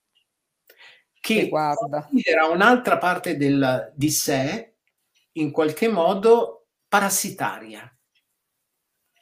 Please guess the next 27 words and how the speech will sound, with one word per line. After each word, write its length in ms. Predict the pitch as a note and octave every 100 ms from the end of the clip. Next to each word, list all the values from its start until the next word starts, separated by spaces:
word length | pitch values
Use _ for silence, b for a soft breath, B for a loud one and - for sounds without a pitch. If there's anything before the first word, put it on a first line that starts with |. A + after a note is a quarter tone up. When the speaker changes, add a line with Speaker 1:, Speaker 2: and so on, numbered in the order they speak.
| _
Speaker 1:
Ma 380 | D#3 D#3 C3+ _ -
io 240 | A3 B3
devo 200 | D#3 D3
investire 540 | D3 C#3 C3+ F#3 D#3+
sull'occhio 920 | - - D3+ D#3 G3+ - - A#3+ A#3 -
che 160 | D3+
vede 200 | C#3+ E3+
il 100 | D3+
parassita. 880 | D3 C#3 C3+ - F3+ C#3 B2 A2+ _ _ _ _ _ _ _ _ _ _
Quella 320 | - B3+ G#3+ B2+
è 60 |
l'anima. 600 | B2 A2+ A2+ A#2 A2+ A#2+ _ _ _ _ _ _ _
E 120 | - C#3+
il 120 | B2+
parassita 760 | D#3 D#3+ E3 - F#3 - F3
è 120 | E3+ D#3
un 160 | D3+
pensiero 480 | C#3 D#3+ C3+ F#3+ F3
che 140 | - D#3
non 260 | E3 A3
mi 120 | G#3
appartiene 1000 | D3+ - C#3 C3 - C3+ A#2 - C#3+ - _ _ _ _ _ _ _
e 180 | - D#3
che 180 | - E3
non 200 | E3 D3+
posso 300 | B3+ A#3+ A3
accogliere. 840 | - C#3 B2 A#2+ A#2 A#2 A#2